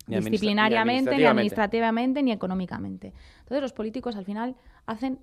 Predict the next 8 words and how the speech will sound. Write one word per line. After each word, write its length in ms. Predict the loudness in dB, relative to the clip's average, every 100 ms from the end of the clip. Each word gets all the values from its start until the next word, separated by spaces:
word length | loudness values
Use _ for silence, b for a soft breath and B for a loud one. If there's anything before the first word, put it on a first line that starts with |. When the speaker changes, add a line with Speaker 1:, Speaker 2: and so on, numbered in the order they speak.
| -16 _ -8
Speaker 2:
lo 160 | -6
que 80 | -6
les 260 | -12 -16 -20 _ _ -10
da 160 | -6
la 100 | -6
gana, 300 | -8 -14 -20 _
hablando 360 | -10 -6 -6 -6
claro. 320 | -10 -12 -14